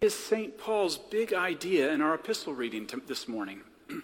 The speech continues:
Jesus had said he would return soon. This is what he told his disciples before he ascended into heaven. And many in the early church assumed that that would be within their lifetime.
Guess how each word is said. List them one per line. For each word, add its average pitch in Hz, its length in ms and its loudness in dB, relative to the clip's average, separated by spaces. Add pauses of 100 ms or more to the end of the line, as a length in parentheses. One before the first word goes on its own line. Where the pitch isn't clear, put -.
(840)
Jesus 208 480 2
had 185 120 0
said 175 380 0
he 175 180 -2
would 156 220 -2
return 165 540 0
soon. 117 760 -4 (100)
This 143 160 -8
is 156 140 -12
what 170 140 -4
he 160 80 -8
told 170 280 -4
his 131 120 -6
disciples 135 580 -4 (320)
before 165 380 -2
he 156 140 0
ascended 151 500 0
into 147 200 4
heaven. 139 500 -2 (680)
And 175 240 0
many 247 260 2
in 180 140 0
the 160 220 2
early 185 320 2
church - 500 -2
assumed 185 800 -4
that 175 160 0
that 175 180 0
would 185 200 -2
be 190 160 0
within 175 380 0
their 175 180 2
lifetime. 147 800 -4